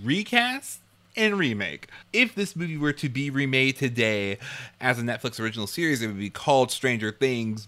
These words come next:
But alternatively, if it were to be made today, um, who would you cast in the roles, and what would the storyline be? Um, I mean, again,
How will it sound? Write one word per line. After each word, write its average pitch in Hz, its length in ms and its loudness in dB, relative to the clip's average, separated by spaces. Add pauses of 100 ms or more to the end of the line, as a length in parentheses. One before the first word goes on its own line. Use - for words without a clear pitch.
But 254 380 2 (580)
alternatively, 185 880 4
if 214 160 6
it 214 120 2
were 185 100 8
to 180 140 -2
be 156 180 2
made 185 320 0
today, 117 680 0 (300)
um, 107 540 2 (640)
who 160 140 4
would 208 180 0
you 247 80 2
cast 160 580 6
in 131 160 -2
the 135 100 4
roles, 98 540 2 (140)
and 156 340 0 (100)
what 123 400 -2
would 135 160 -8
the 139 80 -6
storyline 90 840 -10
be? 53 360 -14 (880)
Um, 98 500 -6 (400)
I 113 80 -2
mean, 104 280 -4
again, 110 560 -4